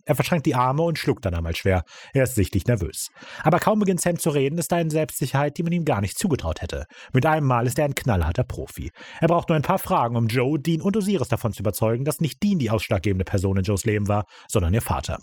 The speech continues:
"Wieso hast du gejagt? Weil du irgendeinen vorlauten Idioten beeindrucken wolltest, den du gerade erst kennengelernt hattest? Oder weil du wie dein Vater sein wolltest?"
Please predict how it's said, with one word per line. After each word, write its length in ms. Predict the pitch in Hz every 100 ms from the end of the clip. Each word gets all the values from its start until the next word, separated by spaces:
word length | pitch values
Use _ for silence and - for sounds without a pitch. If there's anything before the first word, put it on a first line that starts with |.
| _
"Wieso 220 | 226 233
hast 160 | 208 -
du 60 | 165
gejagt? 540 | 156 156 92 80 -
Weil 180 | 131 127
du 80 | 127
irgendeinen 440 | 139 160 147 131
vorlauten 460 | - 156 151 135 123
Idioten 400 | 104 135 185 226
beeindrucken 460 | 220 208 208 214
wolltest, 320 | 202 208 214 170
den 80 |
du 80 | 135
gerade 260 | 120 135 123
erst 160 | 104
kennengelernt 480 | - 185 202 208 208
hattest? 340 | 202 220 220 -
Oder 160 | 180 185
weil 100 | 180
du 60 | 175
wie 40 |
dein 120 | 170 160
Vater 320 | - 175 90
sein 200 | 90 76
wolltest?" 520 | 73 - - -